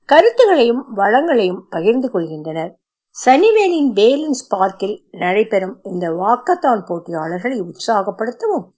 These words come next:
அதைத் தொடர்ந்து நடைபெறும் கலை நிகழ்ச்சிகளை கண்டுகளிக்கவும்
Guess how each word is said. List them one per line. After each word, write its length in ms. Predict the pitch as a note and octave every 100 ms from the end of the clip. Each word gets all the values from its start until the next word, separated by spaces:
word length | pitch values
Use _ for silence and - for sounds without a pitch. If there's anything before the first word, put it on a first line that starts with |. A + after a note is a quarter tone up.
| _ _ _
அதைத் 280 | C4 C4+ C4+
தொடர்ந்து 440 | C#4 D#4+ A#4 A#4
நடைபெறும் 560 | D4 A3+ A#3 A#3 A3 -
கலை 320 | G3 A#3 G#4+
நிகழ்ச்சிகளை 600 | G4 C4+ - G3 F3+ E3
கண்டுகளிக்கவும் 840 | - D#3 F#3+ A#3+ A#3 A#3 C#4+ G4+